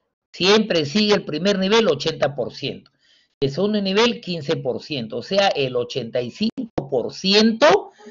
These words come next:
podría solucionarse solamente con hospitales pequeños y medianos, sí, un primer nivel fortalecido, que sea la puerta de entrada a un sistema de salud.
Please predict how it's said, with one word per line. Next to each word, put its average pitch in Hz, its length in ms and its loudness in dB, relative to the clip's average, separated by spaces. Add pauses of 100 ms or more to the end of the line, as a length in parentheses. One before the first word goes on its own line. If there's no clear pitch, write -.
(260)
podría 165 360 2
solucionarse 143 1000 -2
solamente 175 560 2
con 135 180 0
hospitales 165 440 -2
pequeños 147 420 -8
y 143 40 -14
medianos, 156 520 0
sí, 269 280 -2 (380)
un 143 220 0
primer 143 340 0
nivel 139 320 0 (140)
fortalecido, 123 880 -4
que 110 120 -6
sea 139 180 2
la 117 160 2
puerta 139 300 0
de 110 100 -4
entrada 123 320 0
a 120 140 -4
un 113 80 -8
sistema 123 420 -8
de 101 100 -6
salud. 120 360 -6